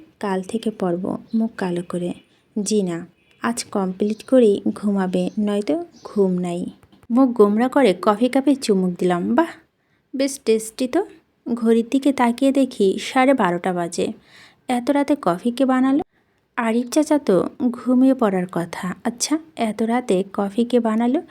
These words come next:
কৌতূহল নিয়ে সবাই তো ঘুমিয়ে পড়েছে। কে বানিয়েছে সেটা ইম্পর্টেন্ট নাকি খাওয়াটা ইম্পর্টেন্ট? ভুরু কুচকে। দুটো ইম্পর্টেন্ট। বলুন না প্লিজ, কে বানালো কফি?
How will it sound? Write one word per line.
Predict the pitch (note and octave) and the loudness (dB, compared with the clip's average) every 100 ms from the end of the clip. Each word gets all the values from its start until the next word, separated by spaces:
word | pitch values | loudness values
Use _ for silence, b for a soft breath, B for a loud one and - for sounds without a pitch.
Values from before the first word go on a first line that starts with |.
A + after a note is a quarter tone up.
| B B B | B B B
কৌতূহল | - A#3+ A#3+ A#3+ A#3 | 2 2 2 0 0
নিয়ে | F#3 F#3 - | 0 -2 -6
সবাই | - - A3 A#3 A#3+ | -8 -4 -2 0 0
তো | B3+ | 0
ঘুমিয়ে | A#3+ - G#3+ A3 | -2 -2 2 2
পড়েছে। | A#3 B3 B3+ A#3+ - F4 _ _ _ _ _ _ _ _ _ - | 2 2 0 -2 -6 -10 _ _ _ _ _ _ _ _ _ 0
কে | D4 | 2
বানিয়েছে | A#3+ F3+ F3 F3+ - F#3 - | 2 0 -2 -4 -4 -4 -4
সেটা | - C#4+ C#4 | -4 0 4
ইম্পর্টেন্ট | C4+ F#3 F3+ F#3 F#3 A#3 | 4 2 0 -4 0 2
নাকি | C4 C4 G3 G3 | 2 2 -4 -4
খাওয়াটা | - B3 C#4 C4+ | -2 0 2 2
ইম্পর্টেন্ট? | F3+ E3 - E3 F3 - - | 2 0 -6 -4 -6 -8 -12
ভুরু | G#3+ B3 A#3+ | -4 -2 0
কুচকে। | F3+ E3 - F3+ F3+ - A#3 | -2 -4 -2 -2 -2 -4 -4
দুটো | A#3+ A#3+ | -2 0
ইম্পর্টেন্ট। | B3+ F3+ - E3+ F3+ F#3 A#3+ A3+ | 0 0 -2 -6 -6 -8 -4 0
বলুন | G#3 G#3 A#3+ | 2 4 2
না | G#3 E3+ | 2 -2
প্লিজ, | - F#3 A#3 - b b b b | -4 -4 -4 -8 b b b b
কে | B3 | -4
বানালো | A#3 G#3+ G#3 G#3+ G#3+ | -2 -4 -2 -2 -4
কফি? | F3+ - | -6 -4